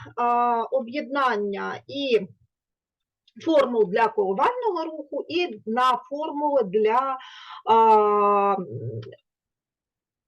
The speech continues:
е, рівномірного прямолінійного руху.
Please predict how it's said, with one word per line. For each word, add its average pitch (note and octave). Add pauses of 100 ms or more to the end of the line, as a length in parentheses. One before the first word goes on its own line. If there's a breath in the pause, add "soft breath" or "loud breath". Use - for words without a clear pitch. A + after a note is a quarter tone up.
(380)
е, G#3+ (120)
рівномірного C4
прямолінійного A3
руху. -